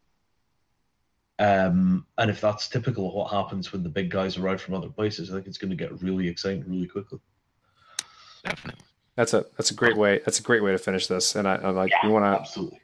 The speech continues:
Speaker 3: thank you, Vinay, for coming back on the show and, and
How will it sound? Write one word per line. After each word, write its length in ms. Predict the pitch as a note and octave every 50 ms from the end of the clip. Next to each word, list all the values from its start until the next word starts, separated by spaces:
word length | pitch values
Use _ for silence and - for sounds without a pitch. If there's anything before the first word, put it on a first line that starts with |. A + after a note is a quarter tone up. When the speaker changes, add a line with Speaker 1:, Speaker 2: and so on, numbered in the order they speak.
| _ _ _
Speaker 3:
thank 220 | A#2 A2+ A2 -
you, 160 | - G2+ G2 F#2
Vinay, 280 | F#2+ F#2+ G2 F#2+ F#2+ F#2
for 320 | - - F#2 F#2 F#2 F2+ - -
coming 180 | - A#2 A2+ A2
back 160 | G#2+ G#2+ -
on 80 | G#2 F#2+
the 60 | F#2
show 400 | - - G2+ F#2+ F#2+ F#2 F2+ F2 -
and, 340 | F#2+ F#2 F2+ F2+ F2 E2+ - - - _ _ _ _ _ _ _ _ _ _ _ _
and 440 | - F2 F2+ F2 F2 F2 E2+ E2 -